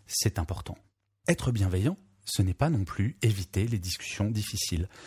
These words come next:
Par exemple, je me rappelle très bien, il y a des managers qui, en entreprise, quand il y avait l'enveloppe d'augmentation, qui n'osaient pas dire à un salarié, bah, qu'il n'était pas augmenté parce qu'il n'avait pas été performant cette année, et de lui expliquer comment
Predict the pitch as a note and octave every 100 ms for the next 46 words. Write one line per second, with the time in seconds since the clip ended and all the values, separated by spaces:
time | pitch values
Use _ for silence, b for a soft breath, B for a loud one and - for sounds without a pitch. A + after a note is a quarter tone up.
0 | B B - G#2+ G#2 A3 - b b -
1 | G#2+ F3 F#3+ F3+ F#3+ - - G3+ C4 D3+
2 | A2+ B2+ E3 F3 C3+ G#2 D#3 A3 b b
3 | b _ - G2 A#2+ D#3+ - G2 - E3+
4 | - G2+ A2 G#2+ D3 D3 A2+ B2 G#2+ B2
5 | G#2 G2 F#2+ F#2 D#2+ - G#2+ C3+ - E2
6 | A#2 B2+ G2 F2+ A2 G2+ B B - F#2+
7 | B2 A#2+ - - F2+ F2+ - E2 D2+ G2+
8 | D#3 B B B B B - - - A2+
9 | G#2 A2 C3 B2+ F#2+ - G2+ - A2 -
10 | A2 F2 D#2+ - G#2 A#2+ A2+ G2 - E2+
11 | F2 G#2 G#2+ A#2+ G#2 F#2 - F#2+ F#2+ F2
12 | F#2+ - G#2+ E3 E3+ - E3 B3+ -